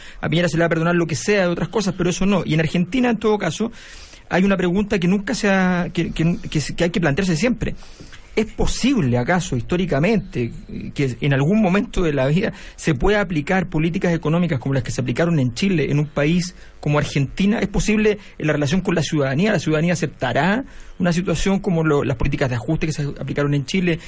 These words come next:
la, la, la, la, el retroceso en derechos sociales? Hay una serie de, de cuestiones que tú dices, va a ver, eh, es, es muy difícil. Y si le sumas a eso que la política argentina no se piensa en eje izquierda-derecha, sino que se piensa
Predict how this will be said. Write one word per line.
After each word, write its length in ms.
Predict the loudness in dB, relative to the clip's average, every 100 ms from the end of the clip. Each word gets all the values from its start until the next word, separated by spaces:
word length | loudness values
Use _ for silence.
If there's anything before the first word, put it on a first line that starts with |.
| -16 -8
la, 280 | 0 2 2
la, 440 | 0 0 0 -2 -2
la, 220 | 0 0
la, 140 | 0 -2
el 200 | 0 0
retroceso 460 | 0 0 -2 0
en 100 | 0
derechos 360 | 0 0 -2 -6
sociales? 720 | -6 -2 2 2 2 0 -2 -8 -18 -4
Hay 120 | 0
una 120 | 2
serie 380 | 2 2 2 2
de, 320 | 0 -8 -6
de 120 | -2 -2
cuestiones 320 | 0 0 2
que 120 | 0
tú 100 | 2
dices, 220 | 0 0
va 60 | 0
a 40 |
ver, 120 | 0 -2
eh, 280 | -2 -4 -6 -14 -14 -2
es, 100 | -2 2
es 80 |
muy 180 | 4 4
difícil. 440 | 2 2 0 -2 -8 -14 -18 -4
Y 200 | 0 2
si 120 | 2
le 80 | 2
sumas 340 | 2 0 2
a 120 | 2 2
eso 360 | 0 0 0 0 -4 -10 -8
que 100 | 0
la 100 | 2
política 360 | 2 2 2 2 0
argentina 360 | -2 0 2 2
no 100 | 2
se 120 | 0
piensa 340 | 2 0 2
en 60 | -2
eje 140 | -2
izquierda-derecha, 720 | -4 -4 0 0 2 2 0 -4
sino 160 | -2
que 60 | -2
se 140 | -2
piensa 480 | 0 0 0 0 -2